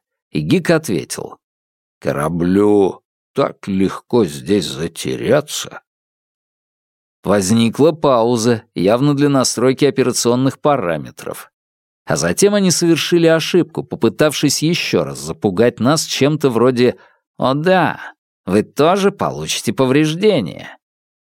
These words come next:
Я не эксперт во взаимодействиях между людьми в реальном мире, но ответ явно не выглядел дружелюбным. Гик передал в эфир.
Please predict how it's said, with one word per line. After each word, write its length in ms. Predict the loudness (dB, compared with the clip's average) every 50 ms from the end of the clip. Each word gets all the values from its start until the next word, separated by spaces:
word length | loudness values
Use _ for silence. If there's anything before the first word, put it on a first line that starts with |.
| _ _ _ _ _ _ _ _ _
Я 200 | -2 0 2 4
не 220 | 4 4 4 4 2
эксперт 520 | 0 -4 -4 -2 0 0 0 0 -2 -4
во 140 | -2 -2 0
взаимодействиях 960 | 0 2 2 2 2 2 2 0 2 2 2 2 0 0 0 -2 -2 0 0
между 260 | 0 0 2 2 2
людьми 380 | 2 2 2 2 2 2 2 2
в 60 | 2
реальном 440 | 2 2 4 2 0 0 -2 0 0
мире, 460 | 0 0 0 0 -2 -6 -10 -12 -14 _ _ _ -20 -20 -20 -20 _ -4
но 260 | -2 0 0 2 2
ответ 400 | 0 0 0 0 2 2 2 0
явно 400 | 0 0 2 2 2 2 0 0
не 240 | 2 2 2 2 2
выглядел 640 | 0 0 -2 -4 -4 -2 -2 -2 -2 0 2 2 2
дружелюбным. 920 | 2 0 0 2 2 2 2 2 2 0 -2 -6 -8 -10 -14 -16 -16 -16 -20 _ _ _ _ _ _ _ _ _ _ _ _ _ _ _ _ _ _
Гик 360 | -4 0 0 0 0 0 0
передал 440 | 2 2 4 4 4 2 2 2 2
в 160 | 4 2 2
эфир. 400 | 0 0 -4 -8 -8 -8 -10 -14